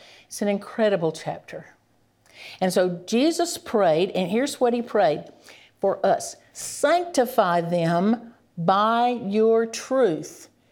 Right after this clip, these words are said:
Your word is truth." So the more that we are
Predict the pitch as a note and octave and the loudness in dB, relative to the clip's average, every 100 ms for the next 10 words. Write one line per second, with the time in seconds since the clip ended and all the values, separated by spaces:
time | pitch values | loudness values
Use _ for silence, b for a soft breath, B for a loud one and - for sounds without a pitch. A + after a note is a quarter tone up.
0 | _ - G#3+ G#3 G3 F#3+ F#3+ A#3 A3+ F#3 | _ -2 2 4 2 0 0 2 4 2
1 | F#3 F3 - F#3+ F3+ - - - F3+ D3+ | 0 -2 0 0 -2 -8 -10 -2 0 0
2 | C#3+ - - - _ _ _ _ _ _ | -2 -8 -20 -20 _ _ _ _ _ _
3 | _ _ _ _ _ _ B B B B | _ _ _ _ _ _ B B B B
4 | - G3+ F3+ F3+ G3+ C#4 E4+ F4 F4 B | 2 2 2 2 4 4 4 2 -4 B
5 | F3+ F#3+ - F#3 F3+ A#3 C#4 D#4 - - | 2 2 2 0 2 2 4 0 -2 0
6 | F#3+ F#3 F#3 | 2 2 0